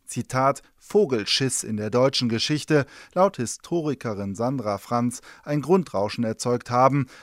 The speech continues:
das sich konkret in der Gedenkstättenarbeit zeigt, dort für Probleme sorgt. Getreu dem Motto, „Das wird man doch noch mal sagen dürfen.“ Doch genau hier, so Franz, zeige sich die Bedeutung der Erinnerungskultur und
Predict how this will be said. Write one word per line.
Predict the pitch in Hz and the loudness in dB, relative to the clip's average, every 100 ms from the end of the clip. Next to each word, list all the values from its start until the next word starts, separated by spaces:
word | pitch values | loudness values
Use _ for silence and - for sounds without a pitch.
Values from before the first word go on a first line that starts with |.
| - | -6
das | 170 170 | -2 -2
sich | 147 - | -4 -6
konkret | 110 113 - 143 147 143 | -10 -12 -4 0 0 0
in | - 110 | -4 -6
der | 95 | -8
Gedenkstättenarbeit | - - 127 123 - 117 - 127 - 101 101 110 117 | -12 -4 0 0 -2 -4 -2 -4 -4 -10 -6 -8 -6
zeigt, | - 113 117 113 - _ _ | -4 -2 -2 -4 -14 _ _
dort | - 123 117 - _ | 2 4 2 -4 _
für | - 120 | -8 -6
Probleme | - 151 135 117 104 107 | -2 -2 0 0 0 0
sorgt. | 117 113 - - - - | 0 0 -2 -20 -20 -14
Getreu | 113 - 180 | -8 2 2
dem | 147 127 | 4 2
Motto, | 135 151 139 - _ _ | 2 2 0 -2 _ _
„Das | 143 - | -4 2
wird | 226 - | 2 2
man | 139 | -4
doch | 120 - | -4 -6
noch | 104 - | -10 -4
mal | 117 131 | -2 2
sagen | 117 113 120 | 2 2 2
dürfen.“ | 117 123 117 127 113 _ _ | 2 2 2 -2 -4 _ _
Doch | - 113 | -6 -4
genau | 123 131 160 | 0 0 0
hier, | 143 208 208 - _ | -2 -2 -2 -4 _
so | 123 95 | -10 -10
Franz, | - 131 139 - - - | -2 0 0 -2 -10 -16
zeige | - 175 190 175 120 | -4 0 2 0 -4
sich | 110 - | -6 -8
die | 131 | -2
Bedeutung | 170 147 139 131 123 117 110 _ - | 0 4 6 6 4 -2 -2 _ 0
der | 147 147 - | 2 2 0
Erinnerungskultur | 135 113 92 107 - - 113 - 113 101 95 _ | 0 0 -2 -6 -6 -6 -6 -6 -6 -6 -10 _
und | 143 117 98 | -2 -2 -2